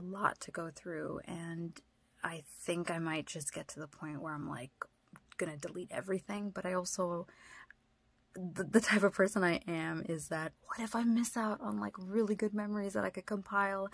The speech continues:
and put into a video? So that might win, and I might just have to section it out. I set an unrealistic goal today to clear all of them out today, so maybe I just need to do them by column, like,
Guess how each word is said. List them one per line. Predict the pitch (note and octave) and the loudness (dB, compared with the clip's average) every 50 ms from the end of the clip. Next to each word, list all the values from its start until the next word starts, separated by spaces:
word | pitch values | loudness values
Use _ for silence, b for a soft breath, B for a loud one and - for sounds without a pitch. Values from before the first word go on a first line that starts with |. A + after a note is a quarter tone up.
| B B B B B | B B B B B
and | B A3 G#3+ G#3+ | B 0 0 0
put | - G#3+ | 2 0
into | G#3+ G#3 G#3 - G#3+ G3+ | 0 0 0 0 0 0
a | F#3+ | 0
video? | F3+ G3+ F#3+ G3 F#3 F#3 F3 E3+ D#3+ D#3+ D3+ C#3 - b b b b b b b b | 0 0 0 2 2 2 2 0 -2 -4 -6 -8 -10 b b b b b b b b
So | - - - - - - - - _ _ _ _ _ _ _ _ - _ _ _ _ _ _ _ _ _ - - - - | -10 -8 -8 -6 -8 -8 -10 -14 _ _ _ _ _ _ _ _ -20 _ _ _ _ _ _ _ _ _ -20 -18 -10 -6
that | G#3 E3+ D3+ - | -2 0 0 2
might | - E3 D#3+ D#3 - - | 2 2 2 2 0 -2
win, | F#3 F3 D#3 C#3+ C#3 C#3+ E3 F3 | -2 -2 0 0 0 0 -2 -2
and | - E3 D#3+ | -2 -2 -2
I | D#3 | -2
might | D3+ D3+ D3+ - | -2 -2 -2 -4
just | - F3+ - | -4 -10 -10
have | - - | -10 -8
to | - - | -6 -4
section | - - - - - - - | -4 -4 -6 -8 -10 -10 -8
it | D3+ - | -8 -8
out. | - - - - - - _ _ _ - | -6 -6 -6 -6 -8 -10 _ _ _ -4
I | - - E3+ E3+ E3+ F3 | -2 -2 0 -2 -2 -2
set | - - F#3 F3 E3+ | -2 -2 -2 0 -2
an | F3 F3 | -2 0
unrealistic | - F3+ F3+ F3 F3 E3+ E3 D#3 - - E3+ D#3+ | 0 2 2 2 2 2 2 0 -2 -4 -6 -6
goal | - D#3 D#3 D#3 | -6 -4 -4 -6
today | - - - D#3+ D3+ D3+ | -6 -8 -8 -8 -8 -8
to | D3 - - | -8 -10 -8
clear | - - - F3 E3 D#3+ | -6 -6 -6 -4 -4 -2
all | - E3 D#3+ D#3 | -2 -2 -2 -4
of | D#3 - | -6 -6
them | D#3+ D3+ D#3 | -6 -4 -2
out | C#3 C3+ - | -4 -4 -4
today, | - - - - D3+ D#3 | -6 -12 -10 -10 -8 -6
so | - - - E3+ | -4 -6 -4 -4
maybe | F3 F3+ F3 F#3 | -4 -2 -2 -2
I | E3+ | -2
just | E3 F3+ - - - | -2 -2 -6 -6 -6
need | D#3+ | -8
to | D#3 | -8
do | D3 - D#3 | -8 -8 -8
them | - D#3 D3+ | -8 -8 -8
by | D#3 - | -8 -8
column, | - - - - - - - - - | -8 -8 -8 -8 -8 -8 -8 -8 -8
like, | - - - - | -6 -8 -8 -8